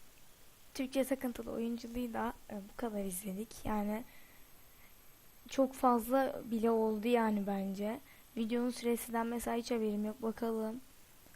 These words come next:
Bakamıyoruz. On beş dakika olmuş video.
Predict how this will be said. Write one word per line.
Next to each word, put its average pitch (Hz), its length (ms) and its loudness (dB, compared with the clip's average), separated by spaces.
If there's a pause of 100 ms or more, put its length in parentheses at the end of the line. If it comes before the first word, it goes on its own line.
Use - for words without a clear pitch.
(420)
Bakamıyoruz. 226 720 0 (520)
On 247 240 4
beş 240 220 2
dakika 233 320 4
olmuş 220 380 0
video. 202 400 -2